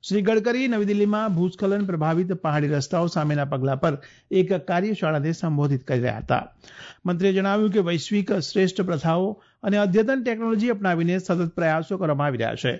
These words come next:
શ્રી ગડકરીએ જણાવ્યું કે લાંબા સમયની સલામતી અને ટકાઉપણું સુનિશ્ચિત કરવા માટે ડુંગરાળ પ્રદેશમાં રસ્તાનું બાંધકામ શરૂ કરતા પહેલા ઢાળ સ્થિરીકરણને પ્રાથમિકતા આપવાનો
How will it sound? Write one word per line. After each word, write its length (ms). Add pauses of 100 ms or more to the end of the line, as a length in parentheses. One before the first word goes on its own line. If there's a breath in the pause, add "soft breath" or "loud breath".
(380 loud breath)
શ્રી 240
ગડકરીએ 340
જણાવ્યું 380
કે 120
લાંબા 200
સમયની 480 (420 soft breath)
સલામતી 520 (200)
અને 200
ટકાઉપણું 600
સુનિશ્ચિત 380
કરવા 260
માટે 200
ડુંગરાળ 480
પ્રદેશમાં 480
રસ્તાનું 380
બાંધકામ 420
શરૂ 180
કરતા 280
પહેલા 200 (440 loud breath)
ઢાળ 400
સ્થિરીકરણને 720
પ્રાથમિકતા 640
આપવાનો 340